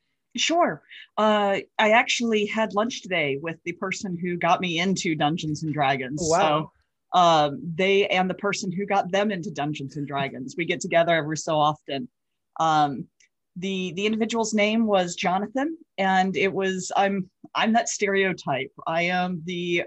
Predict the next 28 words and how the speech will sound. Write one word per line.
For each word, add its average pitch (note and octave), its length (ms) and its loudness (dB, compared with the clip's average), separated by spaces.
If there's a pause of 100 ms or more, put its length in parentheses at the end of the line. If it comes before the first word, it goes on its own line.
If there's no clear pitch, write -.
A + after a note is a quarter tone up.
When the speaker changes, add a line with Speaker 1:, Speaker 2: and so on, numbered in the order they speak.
Speaker 1:
uh, E3 240 2
girlfriend E3 680 2
who F#3 120 -4
got D#3+ 200 0
brought E3+ 280 2
into D#3+ 380 -2
it, D#3 180 2 (120)
Speaker 2:
<laughs> - 120 -10
Speaker 1:
came F#3+ 160 0
in F#3+ 100 -4 (100)
playing F#3 280 0
a G#3 120 -6
healer. D#3 440 -4 (100)
Speaker 2:
Yeah. E3+ 300 2 (400)
Speaker 1:
And, E3 560 2 (100)
um, D#3+ 560 2 (100)
absolutely, F#3 920 -4 (920)
I, G3 120 4 (200)
I, - 60 0
I A3+ 40 0
feel F4+ 200 0
terrible G#3+ 500 0
because F#3 300 -6
I F#3+ 60 0
teased A#3+ 380 -6
him F3+ 100 -4
about C#3 340 0
it. C#3 180 -4